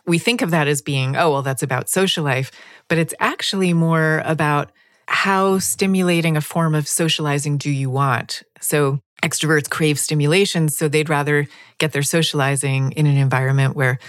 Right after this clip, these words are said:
there's lots of new people to meet and lots of people around. And an, an introvert's nervous system wants to tone down, so they would rather have a glass of wine with a close friend where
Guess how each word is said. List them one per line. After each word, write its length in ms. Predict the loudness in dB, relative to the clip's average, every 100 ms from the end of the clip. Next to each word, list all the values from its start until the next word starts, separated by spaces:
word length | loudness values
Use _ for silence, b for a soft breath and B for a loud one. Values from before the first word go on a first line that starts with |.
| B
there's 160 | -4 -2
lots 180 | -2 0
of 60 |
new 140 | 0 0
people 360 | -2 0 0
to 80 | 0
meet 300 | 0 -2 -6
and 120 | -4 -2
lots 200 | 0 -2
of 200 | -6 -4
people 300 | -4 0 0
around. 560 | 2 2 2 0 -4 -12 B B B B
And 260 | -2 0 2
an, 120 | 0 -2
an 140 | 0
introvert's 400 | 0 2 0 0
nervous 280 | 2 2 0
system 300 | -2 -2 0
wants 220 | 0 0
to 120 | -4 -6
tone 320 | 0 2 2
down, 540 | 2 2 2 2 0 -4 B B B
so 520 | -6 -2 2 2 2
they 180 | 2 2
would 140 | 2
rather 480 | 2 0 0 0 0
have 480 | 0 -2 -2 -2 -6 B B
a 60 | -4
glass 280 | 0 0 -2
of 80 | 0
wine 240 | 0 0
with 120 | -2
a 40 | -2
close 260 | -2 -2
friend 460 | 0 0 0 0 -2
where 260 | 0 0